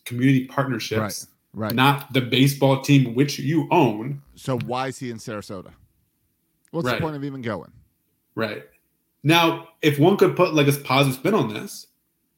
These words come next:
Speaker 1: well, maybe, like, this is a good thing that baseball people are running the team, right? I don't want John to run the team.
Speaker 2: Yes.
Speaker 1: So I'm happy that baseball people are running, are running the, the team.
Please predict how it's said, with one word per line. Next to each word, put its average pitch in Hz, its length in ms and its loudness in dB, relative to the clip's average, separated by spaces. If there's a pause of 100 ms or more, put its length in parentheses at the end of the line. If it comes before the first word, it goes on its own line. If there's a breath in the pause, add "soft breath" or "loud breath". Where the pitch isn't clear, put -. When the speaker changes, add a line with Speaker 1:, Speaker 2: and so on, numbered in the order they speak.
(460)
Speaker 1:
well, 120 260 -4
maybe, 135 880 6
like, 117 180 -6
this 131 180 2
is 127 100 -2
a 120 40 -2
good 143 260 2
thing 127 180 4
that 123 240 -4
baseball 123 540 0
people 151 420 -2
are 113 100 -2
running 113 400 0
the 110 80 -8
team, 208 480 -2
right? 147 240 0
I 117 80 -2
don't 123 180 -4
want 127 220 -4
John 123 300 0
to 123 80 -10
run 123 180 0
the 117 80 -6
team. 208 400 0 (400)
Speaker 2:
Yes. 160 180 -2
Speaker 1:
So 127 80 4
I'm 120 80 -2
happy 139 320 2
that 117 160 0
baseball 135 360 2
people 135 260 0
are 113 80 2
running, 123 380 0
are 113 80 -4
running 120 360 -2
the, 113 300 -6 (160)
the 113 240 -6
team. 139 540 0